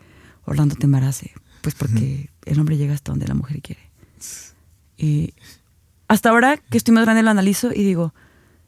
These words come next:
Speaker 1: "Ah, caray, o sea, toda la responsabilidad es de una mujer".
Speaker 2: Ujú.
Speaker 1: O sea, el vato no puede tener una responsabilidad de respetar, honrar y cuidar a, a una chica, sino es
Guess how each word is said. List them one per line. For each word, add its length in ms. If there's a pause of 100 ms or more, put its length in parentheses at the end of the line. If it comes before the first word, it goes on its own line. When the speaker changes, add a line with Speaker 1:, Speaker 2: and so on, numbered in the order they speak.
(220)
Speaker 1:
"Ah, 180
caray, 400
o 40
sea, 160
toda 200
la 60
responsabilidad 580
es 80
de 60
una 80
mujer". 380 (880)
Speaker 2:
Ujú. 260 (220)
Speaker 1:
O 60
sea, 260
el 100
vato 400
no 120
puede 180
tener 200
una 120
responsabilidad 720
de 260 (260)
respetar, 600
honrar 640 (260)
y 100
cuidar 420
a, 260 (360)
a 80
una 160
chica, 340
sino 260
es 300